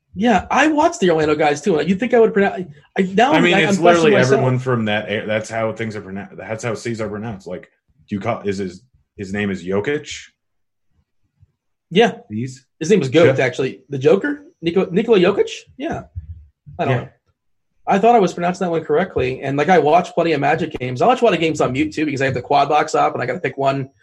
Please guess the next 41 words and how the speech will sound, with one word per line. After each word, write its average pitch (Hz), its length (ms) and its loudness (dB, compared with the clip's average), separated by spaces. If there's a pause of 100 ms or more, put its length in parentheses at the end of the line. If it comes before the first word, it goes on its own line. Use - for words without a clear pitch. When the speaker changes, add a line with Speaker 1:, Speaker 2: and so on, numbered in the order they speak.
(100)
Speaker 1:
Sometimes 180 320 0
I 160 40 2
listen 156 200 -2
to 135 80 -6
podcasts 151 640 0
and 139 80 -6
things 139 120 -6
of 143 40 -2
that 139 160 -4
sort, 147 200 -4
too. 151 160 -4
Sometimes 143 300 -4
I 143 40 -2
listen 117 120 -4
Speaker 2:
Oh, 113 40 -4
man, 113 120 -2
Speaker 1:
to 101 60 -2
Speaker 2:
it's 135 120 -2
so 147 120 -2
weird 139 240 2
watching 107 340 -2
football 98 680 -6 (840)
not 113 260 -2
on 107 180 -2
mute 98 280 -6 (800)
during 107 160 -2
the 95 80 -4
playoffs 95 480 -4
'cause 92 120 -4
it's - 180 -4
only 185 300 -2
Speaker 1:
<laughs> 196 40 -4
Yes. 202 280 4
Speaker 2:
there's 208 100 -4
only - 120 -14 (460)
Speaker 1:
<laughs> - 40 -2 (960)
I'm 196 120 0
doing 226 160 4
the 180 80 6
same 180 300 -2
thing. 156 340 -4